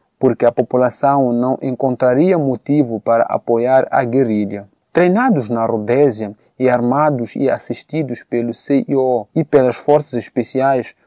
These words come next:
os guerreiros da Renamo têm o seu Q G no Sopo da Ngorongosa e a sua homeland na província de Manica, e a oeste enclavado entre Sofala e o Zimbábue.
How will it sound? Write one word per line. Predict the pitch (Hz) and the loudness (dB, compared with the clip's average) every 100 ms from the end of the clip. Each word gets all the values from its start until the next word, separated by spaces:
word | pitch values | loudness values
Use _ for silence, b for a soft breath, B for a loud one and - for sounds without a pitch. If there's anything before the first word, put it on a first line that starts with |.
| _ | _
os | 165 123 | -8 -2
guerreiros | 123 156 170 226 208 117 | 2 4 6 4 2 0
da | 120 | -2
Renamo | 117 117 120 143 139 113 - | -2 -2 -2 -4 -4 -6 -4
têm | 220 254 | -4 -2
o | 135 | -6
seu | - 151 160 147 | -2 2 2 2
Q | 156 139 | 2 2
G | - 131 127 104 _ _ | 2 2 2 -2 _ _
no | 131 131 | -4 -4
Sopo | 120 156 156 147 123 | -2 2 2 0 -6
da | 117 | -4
Ngorongosa | 117 117 117 113 113 127 107 107 - _ - | -2 0 0 0 2 2 0 -6 -18 _ -2
e | 135 - | -2 0
a | 131 | -2
sua | - - 175 - - | -2 2 4 4 2
homeland | 170 156 127 120 | 2 4 2 2
na | 127 | 0
província | - 120 123 156 151 127 | 0 0 2 0 0 -2
de | 117 | 0
Manica, | 139 147 117 110 - - _ - | 0 0 0 -4 -8 -20 _ 0
e | 139 | 4
a | 127 | 6
oeste | 127 135 165 - - - | 6 8 6 2 -10 -8
enclavado | 139 120 123 110 120 160 143 - | -8 -2 0 2 2 2 0 -4
entre | 131 123 117 | -6 -6 -6
Sofala | - 127 - 131 139 139 - | -6 -8 -4 -2 0 -2 -6
e | 139 135 | -4 -2
o | |
Zimbábue. | 120 139 117 107 104 107 | 0 0 2 0 0 -6